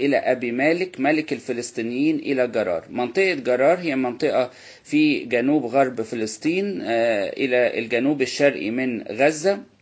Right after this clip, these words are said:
وكان أبونا إبراهيم تغرب فيها لفترة، آه، عند ملك الفلسطينيين اللي هو اسمه أبي مالك. وأبي مالك ده لقب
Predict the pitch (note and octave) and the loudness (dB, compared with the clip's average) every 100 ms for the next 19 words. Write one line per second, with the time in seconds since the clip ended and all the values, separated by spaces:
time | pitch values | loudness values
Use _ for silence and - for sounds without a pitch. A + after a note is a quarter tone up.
0 | _ _ _ _ _ _ - - C#3+ D3 | _ _ _ _ _ _ -10 2 4 6
1 | C#3 E3+ G3+ F#3 D#3 C3 B2 E2+ B2+ C3+ | 4 4 2 2 2 4 4 4 2 4
2 | F#3+ D#3+ B2 B2 B2 D#3 D#3 C#3+ B2 D3+ | 4 4 2 2 2 2 0 2 4 6
3 | E3+ C3+ - D3+ C#3+ A#2 A2 C#3 C#3+ C#3 | 6 4 2 0 0 0 0 0 2 2
4 | C#3 - - - - A#2 A2+ G#2+ D#3 C#3 | 0 -4 -20 -14 2 6 6 6 6 4
5 | B2+ C#3+ C#3+ C#3 A2 A#2 A2 - A2+ B2 | 4 4 2 -2 -6 -4 -4 -2 -2 2
6 | D3 D#3 - A#2+ C3 C#3+ - C#3+ C#3 - | 2 2 -2 -4 0 2 2 0 -2 0
7 | B2 A2+ B2 D3+ F#3+ F#3 D#3 - C#3 C#3+ | -2 -2 0 2 2 0 -2 2 2 2
8 | D3 F#3+ F#3 C#3+ C#3+ D#3+ D#3+ B2+ G#2+ | 2 2 2 2 4 4 4 0 -2